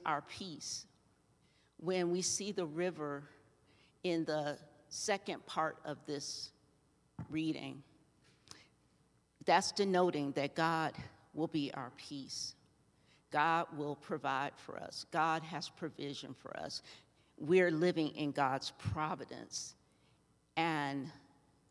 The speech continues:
that's good news. And then lastly, we know that God has the power to overcome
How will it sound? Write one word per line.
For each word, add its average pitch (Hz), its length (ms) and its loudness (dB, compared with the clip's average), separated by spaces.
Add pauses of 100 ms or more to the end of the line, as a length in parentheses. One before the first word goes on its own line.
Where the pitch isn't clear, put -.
(220)
that's 151 320 6
good 160 280 -2
news. - 480 -4 (800)
And 202 160 6
then 185 160 6
lastly, 165 880 4 (1080)
we 185 280 4
know 175 220 8
that 151 220 2
God 156 240 4
has 156 320 -4
the 156 100 -4 (100)
power 180 600 4 (200)
to - 200 0
overcome 151 640 -4